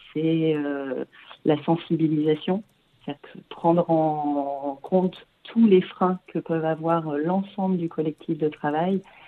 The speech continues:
et les lever progressivement. Les témoignages de, de réussite sont aussi, euh, très efficaces, c'est-à-dire que quand, euh,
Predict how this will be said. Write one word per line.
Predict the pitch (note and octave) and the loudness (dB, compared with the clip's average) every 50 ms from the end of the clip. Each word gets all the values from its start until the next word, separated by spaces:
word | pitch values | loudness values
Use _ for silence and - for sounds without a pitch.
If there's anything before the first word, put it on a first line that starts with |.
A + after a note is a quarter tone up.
| - _ _ - - | -20 _ _ -4 0
et | D#3+ E3 E3 | 4 4 6
les | D#3+ D3+ D#3 D3+ D3+ | 6 4 4 2 2
lever | D3 D3+ D3+ D3+ D3+ D3+ D#3+ E3+ F3+ F#3 | 2 2 2 0 2 4 6 6 6 6
progressivement. | F#3 - - D#3 D3+ D3+ D#3 D3+ - - D#3+ D3+ C#3+ D#3+ E3 F3 F#3+ G3+ G3 | 4 2 -2 -4 -2 -2 -6 -8 -6 -6 -6 -4 -2 -2 0 2 2 2 2
Les | F3+ D#3 D3 D3 C#3+ C#3 _ _ _ | 2 2 2 2 2 0 _ _ _
témoignages | - - E3+ E3+ E3+ E3+ E3+ E3+ E3+ F3 F3 F3 F3+ F3+ D#3+ D3+ C#3+ | 0 2 2 2 2 0 0 0 2 4 4 4 4 2 0 -2 -4
de, | D#3 D3+ D3+ D3+ D3 C#3 C#3 - - - - - - - - _ | -2 -2 0 0 0 0 -2 -6 -10 -16 -20 -18 -18 -20 -20 _
de | - D#3 D#3+ | 4 6 6
réussite | D#3 D#3+ D#3 D#3+ E3 E3 - - F#3 F3 - - | 8 8 8 6 4 2 0 -4 -4 -4 -4 -4
sont | - D3 | -2 0
aussi, | D3 C#3+ C#3 - - F#3 F3 E3+ D#3 | 0 0 -2 -2 0 2 2 4 2
euh, | D#3 D3 D3 C#3+ | 2 0 -2 -6
très | - - - D#3 | -4 -2 -2 0
efficaces, | D3 D#3 D3+ - - - - A#3+ C4 | 0 -2 -4 -6 -2 2 2 2 2
c'est-à-dire | C4 - _ - E3 - - | 0 -6 _ -10 -10 -10 -10
que | - - | -14 -12
quand, | - D#3 D#3 D#3 - - | -10 -10 -10 -10 -8 -4
euh, | D#3+ D3 C#3 | -4 -2 -2